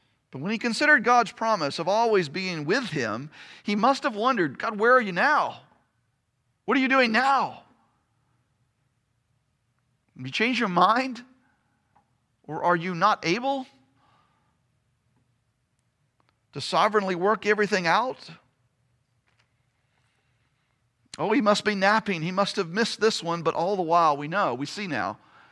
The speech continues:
God was working. He was never absent. Friend, this is the lesson that we pull from this text. We can know with confidence,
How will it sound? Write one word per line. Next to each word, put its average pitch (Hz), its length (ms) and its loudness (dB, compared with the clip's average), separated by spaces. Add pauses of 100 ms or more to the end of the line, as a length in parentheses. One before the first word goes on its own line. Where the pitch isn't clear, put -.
(580)
God 151 200 -10
was 160 140 -10
working. 165 420 -12 (1400)
He 131 60 -18
was 131 120 -14
never 175 340 -4
absent. - 600 -14 (1160)
Friend, 165 200 -2
this 180 120 -4
is 147 80 -10
the 151 100 -2
lesson 123 600 -2 (640)
that 127 140 -8
we 131 100 -6
pull 139 240 -2
from 120 180 -8
this - 180 -8
text. - 560 -14 (1700)
We 151 200 -2
can 170 240 -2
know 160 340 0
with 123 280 -8
confidence, - 960 -12